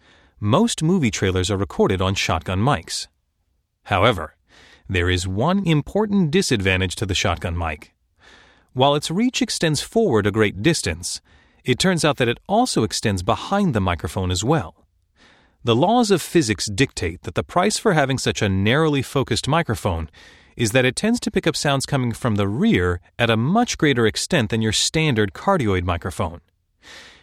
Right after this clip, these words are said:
You can see this in the polar pattern graph of a shotgun mic. I'll include a picture of one in the blog post. Since shotguns were designed to be used either outside or on a large soundstage, this rear pickup pattern is not usually a problem.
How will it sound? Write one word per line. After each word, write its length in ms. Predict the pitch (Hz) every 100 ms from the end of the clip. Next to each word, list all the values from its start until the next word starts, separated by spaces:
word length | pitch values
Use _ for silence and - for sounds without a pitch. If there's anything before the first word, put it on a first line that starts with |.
| _
You 160 | 156 180
can 120 | 190
see 220 | - 277
this 200 | 185 -
in 60 | 131
the 100 | 117
polar 360 | - 196 151
pattern 360 | - 135 123 110
graph 340 | 120 135 92
of 80 | 95
a 60 | 98
shotgun 440 | - 143 - 92
mic. 320 | 90 80 - _ _ _ _ _ _
I'll 120 | 135 139
include 300 | 143 190 147
a 60 |
picture 320 | - - -
of 100 | 104
one 140 | 95 92
in 80 | 98
the 40 |
blog 260 | 143 180 -
post. 380 | 90 - - - _ _ _ _ _ _ _
Since 280 | - - 170
shotguns 560 | - - 247 - 190 131
were 100 | 123
designed 380 | 113 131 131 120
to 40 |
be 100 | 113
used 280 | 110 110 -
either 300 | 101 92 92 -
outside 680 | 107 - - 110 85 117
or 160 | 104 92
on 100 | 110
a 60 | 101
large 280 | 92 101 90
soundstage, 720 | - 170 165 - 90 85 - - - _ -
this 360 | 185 196 -
rear 220 | 226 214
pickup 380 | 147 220 214 -
pattern 320 | 117 98 98
is 200 | 113 113
not 220 | 190 196 120
usually 340 | 117 104 95
a 60 | 95
problem. 480 | 202 185 95 -